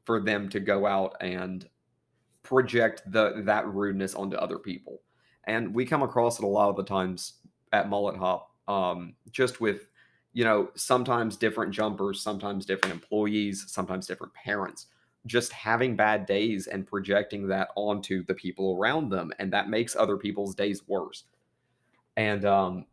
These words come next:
I mean, it's something that, like, if I'm having a bad day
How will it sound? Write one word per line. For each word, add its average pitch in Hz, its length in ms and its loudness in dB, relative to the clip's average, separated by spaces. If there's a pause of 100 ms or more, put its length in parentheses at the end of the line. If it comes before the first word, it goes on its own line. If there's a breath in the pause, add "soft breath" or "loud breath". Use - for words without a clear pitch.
(400)
I 170 80 4
mean, 175 160 6
it's - 220 2
something 139 540 2
that, 113 380 2 (840)
like, 120 220 4
if 98 120 0
I'm 135 160 4
having 143 360 0
a 135 40 0
bad 135 260 2
day 120 380 0